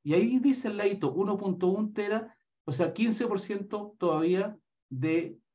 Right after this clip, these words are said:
espacio, ¿ya? Si yo me paro sobre este, dice veinticuatro por ciento de espacio. A este le quedan, eh, pero es más chico el disco, por eso es más el porcentaje. Pero aquí yo puedo ir eligiendo,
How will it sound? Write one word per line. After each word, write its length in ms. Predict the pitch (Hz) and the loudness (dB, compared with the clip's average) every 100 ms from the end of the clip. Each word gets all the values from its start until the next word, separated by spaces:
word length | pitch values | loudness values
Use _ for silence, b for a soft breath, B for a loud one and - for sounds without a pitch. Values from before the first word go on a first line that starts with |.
| _ - | _ -4
espacio, 500 | 135 - 123 - - _ _ _ _ _ | -2 2 0 0 -12 _ _ _ _ _
¿ya? 320 | - 135 127 - _ | -2 -2 -2 -14 _
Si 180 | _ 151 | _ 0
yo 60 | |
me 60 | 165 | 2
paro 200 | 190 196 | 4 2
sobre 340 | 196 196 196 | 4 4 4
este, 280 | 226 - 208 | 2 0 0
dice 500 | 220 202 - 220 - - | 0 -2 0 -4 -4 -4
veinticuatro 560 | 147 147 139 208 247 202 | 0 2 2 2 4 4
por 120 | 143 | 0
ciento 240 | 165 156 | 0 -4
de 60 | 131 | -2
espacio. 340 | 135 123 120 | 0 0 -2
A 20 | |
este 180 | 135 - | -4 -2
le 140 | 147 135 | -4 0
quedan, 420 | 160 175 180 B B _ _ | 0 0 -2 B B _ _
eh, 220 | 120 117 127 | 0 0 2
pero 120 | 135 | 4
es 40 | 135 | 4
más 100 | 131 | 2
chico 160 | - 143 | 0 0
el 60 | |
disco, 200 | 127 127 | 0 -4
por 120 | 123 143 | -4 -4
eso 320 | 170 165 - | -4 -6 -4
es 120 | 127 | 2
más 180 | 131 147 | 2 2
el 80 | 139 | -2
porcentaje. 420 | 131 165 147 131 | -4 -4 -4 -2
Pero 140 | 151 | -2
aquí 100 | 156 | 0
yo 140 | 220 254 | 0 0
puedo 180 | 240 240 | 0 -2
ir 80 | |
eligiendo, 460 | 226 220 190 95 | -2 0 0 -2